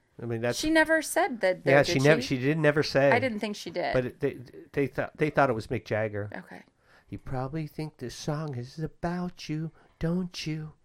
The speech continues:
Speaker 1: Don't you?
Speaker 2: I know the song.
Speaker 1: Yeah.
Speaker 2: I thought there was,
Speaker 1: Um,
Speaker 2: didn't she, was she, she the one, was it Neil Diamond was the other one, or no? Was it somebody
Speaker 1: Neil
Speaker 2: else?
Speaker 1: was the other what?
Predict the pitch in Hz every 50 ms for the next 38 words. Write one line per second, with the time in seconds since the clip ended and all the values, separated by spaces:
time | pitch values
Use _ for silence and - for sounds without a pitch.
0 | _ _ - 170 165 180 185 175 - - - - 156 156 156 151 151 - _ _
1 | _ _ _ _ _ - 233 233 240 233 - - - - 190 180 175 175 175 175
2 | 196 185 - _ _ _ _ _ _ - 104 67 - - - - - - _ _
3 | _ _ - - _ _ - - - - - - - 139 139 135 139 135 135 131
4 | 127 123 123 123 277 294 359 349 - 370 - - _ - - 247 - - - -
5 | _ _ _ - - - 277 277 311 302 294 - 226 254 254 240 226 - 208 214
6 | 240 254 269 254 262 240 247 254 262 262 269 254 240 247 254 247 - 247 247 247
7 | 247 269 254 254 262 247 214 190 175 160 147 147 190 - - 156 147 - 190 156
8 | 143 143 139 - - - 131 127 120 - - 131 120 117 123 117 113 117 110 -